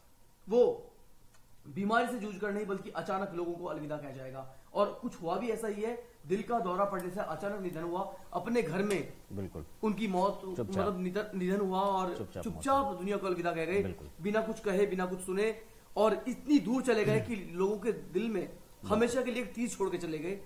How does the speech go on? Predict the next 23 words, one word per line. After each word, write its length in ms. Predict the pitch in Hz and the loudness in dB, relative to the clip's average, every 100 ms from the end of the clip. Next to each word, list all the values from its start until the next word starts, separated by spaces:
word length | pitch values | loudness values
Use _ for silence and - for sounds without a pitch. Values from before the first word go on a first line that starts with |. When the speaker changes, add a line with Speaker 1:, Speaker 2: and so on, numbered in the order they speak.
| - - | -14 -10
Speaker 2:
हमेशा। 240 | 92 - | -8 -2
Speaker 1:
और 280 | 220 247 175 | 4 4 4
लोगों 240 | 208 254 | 2 2
के 100 | 240 | 2
मन 120 | 262 262 | 2 2
में 60 | |
एक 80 | 285 | 0
सवाल 260 | 240 220 202 | 2 2 2
रह 120 | 175 | 0
गया 240 | 147 135 - - - - - | -2 -6 -10 -16 -18 -20 -8
कि 100 | 226 | 0
ना 120 | 208 | 0
कुछ 160 | 208 208 | 0 -2
चिट्ठी 260 | 202 - | -6 -2
है, 100 | 202 | -2
ना 60 | 196 | -2
संदेश 380 | - 175 170 175 | -2 -4 -4 -2
है, 60 | |
और 80 | 170 | -4
कहाँ 220 | 160 160 | -2 -4
तुम 120 | 165 160 | -4 -4
चले 200 | 151 135 | -4 -4
गए। 180 | 135 | -8